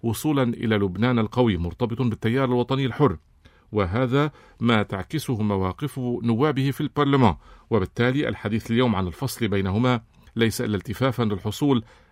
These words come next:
على المجلس الم-، على الثلث المعطل، وهذا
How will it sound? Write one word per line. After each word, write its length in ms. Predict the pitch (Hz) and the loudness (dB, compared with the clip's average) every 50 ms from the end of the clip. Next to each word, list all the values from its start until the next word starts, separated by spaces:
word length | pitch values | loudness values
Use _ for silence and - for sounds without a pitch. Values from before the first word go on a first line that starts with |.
| - | -8
على 280 | - 110 123 135 135 135 | -2 0 0 2 2 2
المجلس 560 | 131 123 127 147 151 127 98 101 101 - - | 0 0 0 2 2 0 0 -2 -4 -4 -2
الم-، 220 | 110 110 110 113 - - - | -2 -2 -2 -2 -6 -6 -6
على 120 | 104 98 | -4 -4
الثلث 340 | 95 - - 180 190 151 - | -4 0 0 0 0 2 0
المعطل، 560 | 113 107 107 104 101 117 - - 98 85 78 - - - - - - - | 0 0 0 0 0 -2 -4 -4 -6 -6 -6 -8 -12 -18 -20 -20 -10 -6
وهذا 500 | 107 98 95 110 120 110 107 117 117 110 | -4 -2 0 0 0 2 2 2 0 0